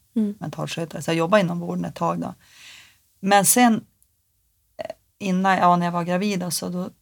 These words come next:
Speaker 2: så, alltså, min dröm har varit att få, att få vara hemma liksom med barnen.
Speaker 1: Mm.
Speaker 2: Så länge som möjligt. Och därav startade jag då en, ja, jag har en städfirma sedan sjutton år tillbaka då, som jag har, som jag jobbar med.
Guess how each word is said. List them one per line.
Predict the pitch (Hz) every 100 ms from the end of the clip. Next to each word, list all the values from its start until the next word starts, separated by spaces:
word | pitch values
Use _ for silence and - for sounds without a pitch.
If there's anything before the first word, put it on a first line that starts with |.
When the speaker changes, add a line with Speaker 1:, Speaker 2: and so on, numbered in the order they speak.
| _
Speaker 2:
så, | - - _ _
alltså, | 180 175
min | 190 226
dröm | 185 247 185
har | 170
varit | 180 - -
att | 175
få, | - - -
att | 175
få | 165 180
vara | 180 180
hemma | 143 190 175 180 214
liksom | 185 - 175
med | 175
barnen. | 175 220 208 196 -
Speaker 1:
Mm. | 220 208 214 - _ _ _ _ _ _ _ _ _ _ _ - -
Speaker 2:
Så | -
länge | 185 165 165
som | - 165
möjligt. | 175 185 175 _ _ _ _
Och | - 170
därav | 185 165
startade | 156 165 156 165
jag | 165
då | 170
en, | 170 175 156 _ -
ja, | 165
jag | 165
har |
en | 160
städfirma | - 165 156 - 156 151 -
sedan | - -
sjutton | - - 151 170
år | -
tillbaka | - - - -
då, | -
som | - 160
jag | 160
har, | 156 160 _ _ _ _ _ _ _ _ _ _ _ _ _ _ _ _ _ -
som | - 160
jag | 160
jobbar | 156 156 165 170
med. | 175